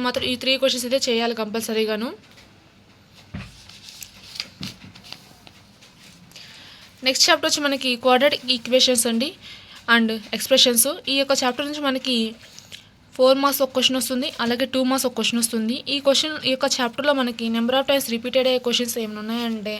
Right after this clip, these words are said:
మైనస్, ఇక్కడ చూడండి, minus one by eleven and one. ఇదండి,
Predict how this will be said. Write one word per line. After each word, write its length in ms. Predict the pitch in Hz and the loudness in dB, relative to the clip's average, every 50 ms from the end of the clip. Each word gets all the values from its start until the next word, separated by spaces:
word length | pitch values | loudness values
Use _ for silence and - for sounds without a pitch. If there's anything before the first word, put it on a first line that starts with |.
| 220 - - - - - - - - - - - - - - - - - - - 214 233 | -12 -16 -20 -20 -20 -20 -20 -18 -18 -18 -18 -20 -20 -20 -20 -20 -20 -20 -18 -6 -2 0
మైనస్, 400 | 240 247 254 262 285 302 - - | 2 2 2 0 0 -2 -2 -4
ఇక్కడ 140 | - - 240 247 | -2 -2 0 0
చూడండి, 300 | 240 226 226 220 240 311 415 - - - - - - - - - - - - - - - - - - - - - - - - - - - - - - - - - - - - - - - - - - - 240 247 | 0 -2 0 -2 -2 -2 -4 -6 -10 -14 -14 -14 -16 -16 -16 -16 -16 -16 -16 -16 -16 -16 -16 -16 -16 -16 -16 -14 -14 -14 -14 -14 -14 -14 -14 -16 -16 -16 -16 -16 -16 -14 -12 -12 -12 -10 -12 -12 -10 2 4 6
minus 360 | 247 254 262 277 320 359 - 262 240 | 6 6 6 4 0 -2 0 0 0
one 100 | 233 233 247 | 0 2 2
by 80 | 262 262 262 | 4 4 4
eleven 300 | 240 233 226 233 277 311 - - 233 | 4 2 2 2 0 -2 0 0 0
and 140 | 233 226 220 214 208 214 | 2 0 -2 0 0 0
one. 120 | 220 226 247 226 202 - - - - - - - - - - - 240 | 2 2 0 -4 -6 -10 -14 -18 -20 -20 -20 -20 -20 -14 -4 -2 0
ఇదండి, 280 | 247 247 247 247 277 | 0 0 0 0 -2